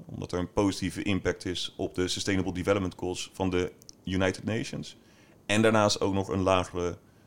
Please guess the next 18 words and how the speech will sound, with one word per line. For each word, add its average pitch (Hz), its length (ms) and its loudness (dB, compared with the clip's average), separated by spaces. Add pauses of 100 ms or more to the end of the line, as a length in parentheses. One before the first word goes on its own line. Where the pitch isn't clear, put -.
(120)
eh, 87 160 0
C 85 200 2
O 95 40 4
twee, 92 460 0
eh, 78 260 -2 (140)
voetafdruk 85 720 0 (380)
bewerkstelligd 78 580 0
wordt. 85 300 -6 (800)
En 80 260 -8 (320)
dat 87 200 2
zijn 85 180 4
goede 90 280 -2
redenen 85 360 0
om 85 340 -4
deze 87 320 -2
indices - 360 -6
te - 80 -6
overwegen, 90 600 -4